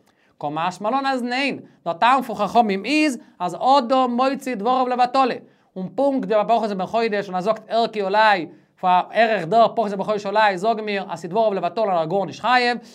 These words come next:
איז נאך, ווען ער זאגט, ערך כלי זה עולי, איז ער אין גאנצן פוטר. פרעגט די גמרא, און לרב מאיר,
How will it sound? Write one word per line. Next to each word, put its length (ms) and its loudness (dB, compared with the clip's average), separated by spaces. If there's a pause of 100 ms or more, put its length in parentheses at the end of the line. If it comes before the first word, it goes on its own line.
(160)
איז 160 -8
נאך, 260 0
ווען 140 -6
ער 100 0
זאגט, 320 2
ערך 360 -4
כלי 160 -6
זה 100 -4
עולי, 340 4
איז 140 -8
ער 80 -4
אין 100 -6
גאנצן 280 -4
פוטר. 420 -16 (800)
פרעגט 180 -4
די 180 -4
גמרא, 260 0 (440)
און 100 0
לרב 260 2
מאיר, 380 2